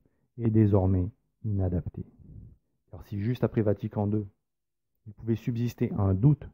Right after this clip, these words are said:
sur la nature de leur éloignement, aujourd'hui, ce n'est plus le cas. Le clergé de la contre-église post-Vatican deux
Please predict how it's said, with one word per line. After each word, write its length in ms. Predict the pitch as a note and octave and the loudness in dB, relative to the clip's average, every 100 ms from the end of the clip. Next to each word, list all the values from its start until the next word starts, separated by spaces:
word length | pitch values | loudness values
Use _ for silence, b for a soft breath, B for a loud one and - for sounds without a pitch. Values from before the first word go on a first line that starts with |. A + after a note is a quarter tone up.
| _ | _
sur 140 | - | -6
la 80 | F#2+ | -2
nature 360 | G2 - - G2+ | -2 -2 0 2
de 60 | |
leur 220 | F#2+ - - | 0 -2 -4
éloignement, 600 | A#2 G#2 G2+ G2+ G#2 B2 _ _ _ _ _ _ _ _ | -4 0 0 0 0 -2 _ _ _ _ _ _ _ _
aujourd'hui, 640 | B2 B2 A2 G#2 G2+ F#2+ - _ _ _ | -6 -2 -2 0 -2 -4 -6 _ _ _
ce 40 | G#2+ | -10
n'est 120 | G2 | -10
plus 200 | - G2 | -8 -8
le 120 | F#2 | -8
cas. 240 | - F#2 - _ _ _ _ _ _ _ _ - | -10 -16 -18 _ _ _ _ _ _ _ _ -12
Le 80 | A2+ | -8
clergé 380 | - A#2+ A2+ A2+ | 0 0 2 2
de 80 | G#2+ | 2
la 100 | F#2+ | 2
contre-église 500 | G#2+ - G#2+ G2 - | 0 -2 -2 -2 -4
post-Vatican 720 | G#2+ - G#2 G2 - G#2+ G#2 | -6 -4 -4 -4 -6 -8 -4
deux 240 | A2 C3 | 0 -2